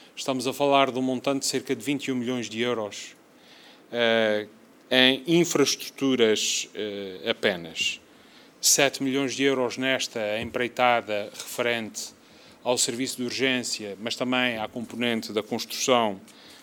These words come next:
do Hospital Dia, da nova unidade de saúde, e catorze milhões de euros por referência à primeira fase do bloco de, do bloco, do bloco C.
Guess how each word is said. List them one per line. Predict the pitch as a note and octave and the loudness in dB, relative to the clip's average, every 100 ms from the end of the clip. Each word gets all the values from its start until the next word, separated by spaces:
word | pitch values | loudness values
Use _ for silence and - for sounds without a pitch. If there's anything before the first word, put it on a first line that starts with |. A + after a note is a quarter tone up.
| - | -20
do | G#2+ C3 B2 | -2 2 4
Hospital | A#2 G#2+ - A2+ G2+ G2+ | 4 4 -2 -2 0 0
Dia, | F#2 C#3 E3+ E3+ D#3+ | -2 -2 2 4 4
da | A#2+ A2+ | 0 -2
nova | A#2 A2 | -2 -2
unidade | A2+ A2+ A2+ A2+ - | -6 -6 -2 -4 -2
de | - | -4
saúde, | - A2 C3+ D#3+ E3 - - - - - | -4 -2 0 0 -2 -6 -16 -20 -20 -12
e | C3 C#3+ | -4 -4
catorze | C#3 B2 - C#3 A2+ A2+ | -2 -8 -4 -4 -4 -6
milhões | A#2 A#2+ G#2+ | -6 -6 -4
de | A2 | 0
euros | B2 C3 B2+ - | 4 4 4 2
por | - B2+ | -2 -4
referência | - - B2 B2+ B2 - A2+ | -4 0 4 6 4 2 2
à | |
primeira | A2+ A2+ A#2 | 2 2 2
fase | - C3 A2+ | 6 6 6
do | A2 | 0
bloco | A#2+ A#2 - | -2 -2 0
de, | - - - | 2 2 0
do | A#2 A#2 | -4 4
bloco, | B2+ A#2+ - - A2+ G#2+ G2+ - - - - - | 8 6 4 -4 -4 -4 -8 -16 -20 -20 -20 -10
do | A#2 | -2
bloco | B2+ B2 - | 6 6 6
C. | - F#2 | 0 -2